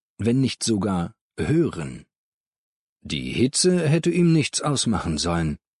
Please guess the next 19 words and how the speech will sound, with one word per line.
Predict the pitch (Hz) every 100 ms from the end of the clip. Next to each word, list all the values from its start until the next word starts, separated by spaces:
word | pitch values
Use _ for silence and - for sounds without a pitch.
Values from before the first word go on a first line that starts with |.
| _ -
Er | 123
war | 120 139
von | 151 135
Kindesbeinen | - 156 143 - 131 131 139 135
an | 131
daran | 135 117 127 127
gewöhnt. | 139 131 160 147 78 - _ _ _ _ _
Auch | - 131 139
legte | 147 143 160
er | 151 160
trotz | 139 147 135
seines | - 151 135 110
Status | - 120 117 135 135 - - _ _
keinen | - 151 165
großen | 139 123 127 - 143 110
Wert | 113 143 -
auf | 147 -
prunkvolle | - 110 131 - 127 123
Kleidung. | - 117 143 139 92 85